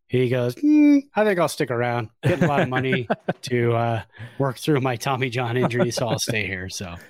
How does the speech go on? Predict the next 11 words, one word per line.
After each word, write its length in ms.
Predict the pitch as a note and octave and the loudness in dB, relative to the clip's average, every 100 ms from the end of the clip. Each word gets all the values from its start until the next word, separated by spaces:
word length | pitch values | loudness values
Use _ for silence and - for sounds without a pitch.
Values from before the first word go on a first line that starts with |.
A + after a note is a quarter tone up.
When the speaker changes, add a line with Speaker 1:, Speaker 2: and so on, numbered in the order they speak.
| _ F#3 | _ -2
Speaker 1:
it, 400 | E3+ G3+ G3+ G3+ | 0 0 2 4
it 40 | |
would 160 | F#3+ - | 2 4
pretty 160 | F3+ | 2
much 220 | D#3 B2+ | 2 0
take 180 | - B2 | -4 -6
that 200 | B2+ G2+ | -8 -10
for 140 | - F2+ | -14 -20
Rodon. 160 | E2+ - _ _ _ - | -20 -20 _ _ _ -16
Speaker 2:
All 60 | - - - | -14 -18 -2
right, 160 | F#3+ | -2